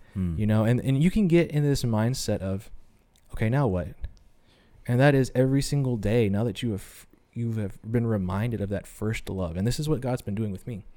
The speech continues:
Speaker 1: Hmm.
Speaker 2: is you gotta jealously guard it. Um, this is what it means to fear the Lord, is it's like, I am so close to the Lord right now. I love the fact that as I walk around, I hear him speak, his spirit speak to me.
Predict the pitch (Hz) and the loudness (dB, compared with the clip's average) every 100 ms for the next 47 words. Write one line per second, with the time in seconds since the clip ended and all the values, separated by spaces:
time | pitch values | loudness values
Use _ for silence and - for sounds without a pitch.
0 | - - - 85 78 80 - - 104 92 | -20 -18 -10 -8 -8 -12 -12 -4 -2 -2
1 | - 120 131 104 113 107 104 95 90 95 | 0 4 4 2 0 0 0 -4 -2 -2
2 | 90 - - - _ - 92 87 98 123 | -2 -8 -20 -20 _ -8 -6 -4 -4 0
3 | 147 151 127 127 139 - 110 - - 127 | 4 4 4 2 0 0 -6 -4 4 6
4 | 113 98 - - - - 113 156 117 90 | 6 4 -4 -10 -8 0 6 6 6 2
5 | 101 98 - - - - - - - - | -4 -6 -12 -18 -20 -20 -20 -18 -12 -4
6 | 123 - - - - 143 120 - 147 160 | -4 -4 -12 -12 -4 -2 0 4 4 4
7 | 143 131 123 127 127 110 107 101 95 113 | 4 4 6 6 6 4 4 4 2 0
8 | - - - - 123 120 107 113 123 110 | -4 -8 -14 -2 0 0 2 4 4 4
9 | 120 - 110 - 104 107 117 117 107 107 | 0 2 0 2 0 2 2 4 4 2
10 | 113 98 95 90 90 - 107 104 - - | 0 0 0 -2 -4 -2 0 0 -2 -4
11 | 101 - - - - - 120 104 - - | -6 -8 -8 -4 -2 2 4 4 0 -2
12 | 110 - 95 92 | -2 -2 -4 -4